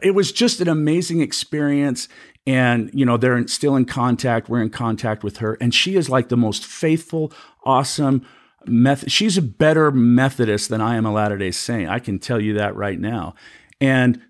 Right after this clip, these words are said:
there's no way I could see God saying, "Oh, oh, you're not, your records are in the wrong place."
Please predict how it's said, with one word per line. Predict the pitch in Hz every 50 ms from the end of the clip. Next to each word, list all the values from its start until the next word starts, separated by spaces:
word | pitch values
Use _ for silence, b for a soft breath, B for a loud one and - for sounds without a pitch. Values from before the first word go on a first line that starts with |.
| _
there's | - 151 165 - -
no | 165 175 165
way | 151 143 156 170 170 160 143 120
I | 113 123
could | 120 - 123 110
see | - - - - 120 113
God | 104 123 117 113 113 113 110 -
saying, | - - 113 104 101
"Oh, | 131 135 123 107
oh, | 101 98 101 101 101 92 85
you're | - 95 98
not, | 98 101 - -
your | 101 104 - - - 92
records | 87 110 131 - - 98 - 107
are | 104
in | 101
the | 101 98
wrong | 107 110 104 107 95
place." | - - 135 135 120 90 85 - - -